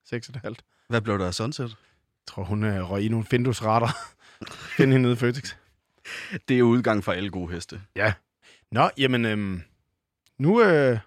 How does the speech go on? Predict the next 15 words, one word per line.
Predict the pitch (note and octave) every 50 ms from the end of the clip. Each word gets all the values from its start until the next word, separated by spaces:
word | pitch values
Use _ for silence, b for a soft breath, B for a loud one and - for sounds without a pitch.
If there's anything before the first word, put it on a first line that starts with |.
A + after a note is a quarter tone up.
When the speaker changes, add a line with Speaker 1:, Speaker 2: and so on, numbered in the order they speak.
| _
Speaker 1:
har | - - D#3
vi | D3+
forberedt | C#3 D#3 F3 G3 G3 F#3 F3 E3+ D3+ - -
en | D3 D#3 D3+
hostler | B2+ B2 F3 F#3 - - - D#3
hver | D3+ E3 F#3 F3+ C#3+ A#2+ _ _ _ _ _ _ _ _ _ _ _
til | - D3+
dagens | E3+ F3 E3+
program. | _ E3 E3+ F#3 F3 D#3+ _ _ _ _ _ _ _ _ _ _ _ -
Speaker 2:
Ja. | - B2+ G3 A3+ G#3 - _ _ _ _ _ _ _ _ _ _ _ _ _ - -
Og, | C3 C3 B2 A#2 A2+ A2+ A2 G#2+ G#2+ G#2+ G#2+ G#2 G2+ G2+ G2 G2+ F#2+
øh, | G2 F#2+ F2+ F2+
jeg | G2 B2 D3+ -
startede | - F3 G3 G3 G3+ -
sidst, | - - A3+ A3+ - - - - -